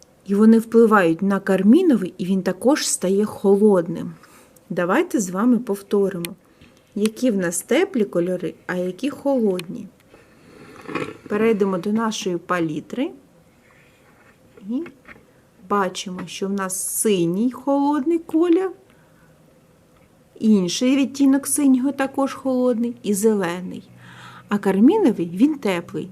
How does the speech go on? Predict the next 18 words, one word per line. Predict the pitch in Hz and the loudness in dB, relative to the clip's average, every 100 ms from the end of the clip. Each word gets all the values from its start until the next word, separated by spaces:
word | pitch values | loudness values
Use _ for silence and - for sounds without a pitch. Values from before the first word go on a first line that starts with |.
| - - - - - - | -16 -20 -20 -20 -20 -2
Але | 208 208 202 175 - - | 2 4 2 0 -8 -2
у | 214 180 - | 0 0 -4
живописі, | 165 208 190 240 339 339 240 - 185 | 2 4 4 4 2 2 -2 -4 -6
коли | 185 190 | -2 2
ми | 202 202 | 2 4
бачимо | 208 214 202 - 180 180 | 4 4 0 -8 -8 -8
його | 175 202 214 220 | -4 0 2 2
з | 190 190 | 0 -4
натури | 190 190 277 320 - - | -8 -2 0 0 -2 -10
або | 185 170 185 | -10 -6 -4
на | 185 | -4
фото, | 185 - 370 370 208 | -8 -2 0 0 -4
ви | 185 | -6
побачите, | 180 - 220 440 - - | -10 -4 -2 -2 -6 -8
що | 202 - 185 | -8 -6 -6
він | 170 220 | -2 0
стає | 247 - 175 190 190 | 0 -4 -6 -6 -6
холодний. | - 190 185 185 180 180 175 | -8 -6 -4 -4 -4 -8 -14